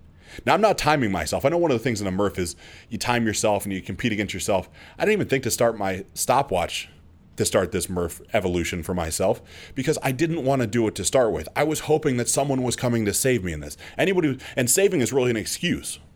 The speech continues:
I'm hoping that I'm gonna have an excuse to just call this quits. Then we get over to the air squats. And I found with the air squats, as I continue to do my air squats, starting from one and getting to three hundred,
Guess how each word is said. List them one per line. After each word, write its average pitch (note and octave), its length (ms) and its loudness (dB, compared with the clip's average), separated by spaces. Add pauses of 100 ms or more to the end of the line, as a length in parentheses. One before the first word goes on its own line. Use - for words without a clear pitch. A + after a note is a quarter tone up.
(580)
I'm A#2+ 100 -4
hoping F#3+ 300 4
that C3+ 240 2
I'm C3+ 160 0
gonna C#3 160 2
have C#3 100 0
an A#2+ 60 0
excuse C#3+ 420 -2
to - 140 -8
just A2 180 -4
call A#2 200 2
this G2 180 -2
quits. - 400 -8 (1600)
Then E3+ 140 2
we G3 60 2
get E3+ 100 6
over B2+ 80 4
to A#2+ 40 0
the A2+ 140 2
air A2 140 4
squats. - 420 -8 (280)
And C3 60 0
I C#3+ 100 4
found F#3 200 0
with F#3+ 80 0
the B2 140 2
air D3+ 100 4
squats, F2 400 -2 (180)
as G#2+ 120 -4
I D#3 100 4
continue E3 380 -2
to A#2+ 80 0
do A#2+ 280 0
my A2+ 220 0
air A2+ 180 2
squats, F#2+ 340 0
starting B2 220 2
from A2 180 -4
one G2 160 2
and G2+ 60 -2
getting F2+ 220 -2
to F2+ 60 -4
three F2+ 180 -4
hundred, F2 340 -4